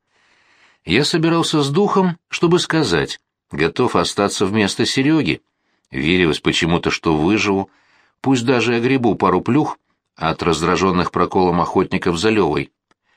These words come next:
Но пока я набирал воздуху для решительного заявления, Лев опередил меня. Он выхватил спичку из пальцев Сереги,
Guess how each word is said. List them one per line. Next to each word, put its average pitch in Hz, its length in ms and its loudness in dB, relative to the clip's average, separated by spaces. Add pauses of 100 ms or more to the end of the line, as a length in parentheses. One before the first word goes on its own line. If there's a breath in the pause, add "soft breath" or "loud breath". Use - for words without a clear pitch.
(560 soft breath)
Но 131 180 2
пока 185 300 0
я 175 80 0
набирал 160 360 0
воздуху 147 600 0
для 87 140 0
решительного 92 600 2
заявления, 170 680 0 (340)
Лев 76 380 0
опередил 123 560 0
меня. 76 360 0 (560)
Он 87 260 2
выхватил 90 440 0
спичку 87 420 -2
из 82 100 -2
пальцев 90 400 -2
Сереги, 147 520 -2